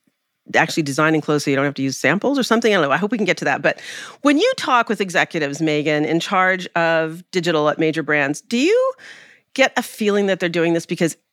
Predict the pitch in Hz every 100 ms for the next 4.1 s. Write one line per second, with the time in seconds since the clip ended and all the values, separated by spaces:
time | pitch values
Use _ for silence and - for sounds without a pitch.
0 | - 147 165 196 208 185 - 175 165 156
1 | 175 147 135 170 214 - 208 208 226 208
2 | 208 208 214 - 190 185 180 214 302 381
3 | 359 196 190 196 190 190 175 - 170 175
4 | 156